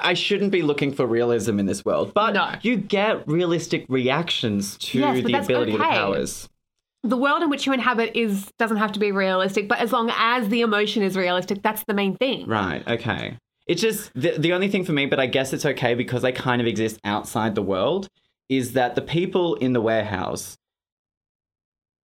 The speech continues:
Speaker 1: don't seem like they're, they seem more fun and kooky,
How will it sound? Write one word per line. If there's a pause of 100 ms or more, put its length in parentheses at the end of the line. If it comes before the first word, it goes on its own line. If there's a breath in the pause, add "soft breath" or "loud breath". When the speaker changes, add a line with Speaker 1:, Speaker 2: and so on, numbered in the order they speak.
(360)
Speaker 1:
don't (160)
seem
like
they're, (840)
they
seem
more
fun
and
kooky,